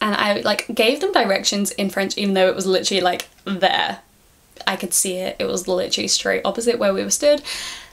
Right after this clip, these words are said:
And, like, I had tried to help them out with, like, other th-, questions that they'd asked me, but obviously it was in French, so maybe I didn't fully understand, maybe I didn't answer it right, I don't know, I tried my best.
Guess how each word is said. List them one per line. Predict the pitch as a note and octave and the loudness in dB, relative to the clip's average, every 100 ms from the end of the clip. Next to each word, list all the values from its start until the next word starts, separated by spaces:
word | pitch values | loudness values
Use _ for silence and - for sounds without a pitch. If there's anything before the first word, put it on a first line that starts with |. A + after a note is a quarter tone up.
| - - _ - _ - | -20 -20 _ -20 _ -2
And, | C#4+ | 2
like, | C#4 B3+ | 4 2
I | B3 B3+ A#3+ - - | 2 0 -2 -10 -6
had | B3 A3+ | -2 0
tried | A#3 A3+ | 2 0
to | - | 0
help | G#3 | -2
them | G#3+ | 2
out | A3+ G#3+ | 2 2
with, | A#3+ G3+ | 2 0
like, | F#3+ - - | 0 -4 -4
other | A3 A3 | 0 -2
th-, | - - | -4 -6
questions | - A3 - G#3+ | -2 0 0 0
that | A#3 | 0
they'd | G#3+ | 2
asked | G#3 G#3 G#3 G3+ | 2 2 2 0
me, | A3 G#3+ G#3 | -2 -2 -2
but | G#3 - | -2 -2
obviously | - G#3 G#3 | 0 0 0
it | G#3+ | 0
was | G3+ | 0
in | G#3 | 0
French, | G#3+ G#3 | 0 0
so | - G3+ | 0 0
maybe | F#3+ F#3+ | 0 0
I | |
didn't | F#3+ F#3+ - | 0 -2 -2
fully | G3 | -4
understand, | G3 F#3+ A#3+ A#3+ G#3+ | -2 0 0 2 2
maybe | G3 F#3+ | 2 2
I | |
didn't | F#3+ F#3+ | 2 0
answer | C4 C#4+ D4 C#4+ | 0 2 2 2
it | C#4 | 2
right, | C4 B3+ | 2 2
I | - | 0
don't | G#3 | -2
know, | G3 G3 | -2 0
I | G3+ | 0
tried | A3 A3 | 0 -2
my | G#3+ | -2
best. | G3+ G3+ A3+ - - | -2 -2 0 -2 -4